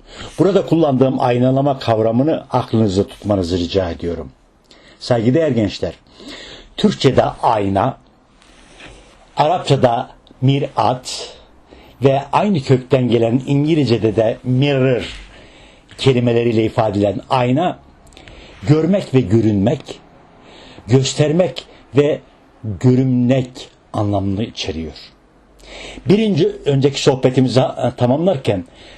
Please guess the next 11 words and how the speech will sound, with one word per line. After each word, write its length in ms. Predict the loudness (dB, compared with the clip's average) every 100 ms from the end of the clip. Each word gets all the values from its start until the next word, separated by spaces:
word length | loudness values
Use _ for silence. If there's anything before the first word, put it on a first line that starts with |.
| -6
kaç 340 | -2 -2 -4 -2
tür 260 | 0 2 0
ayna 500 | 0 0 2 0 0
olduğundan 800 | 0 0 0 0 2 2 0 0
ve 180 | 0 0
bir 220 | 0 0
camın 400 | 2 2 2 -2 -6 -16 -4
nasıl 380 | -4 0 0 0 -2
ayna 500 | -2 0 0 -2 -6 _ -20 -20 _ -2
yapıldığından 800 | 0 2 2 2 2 2 0 -4 -12 -10
bahsediyorduk. 1080 | 0 0 0 -2 -2 -2 -6 -6 -10 -12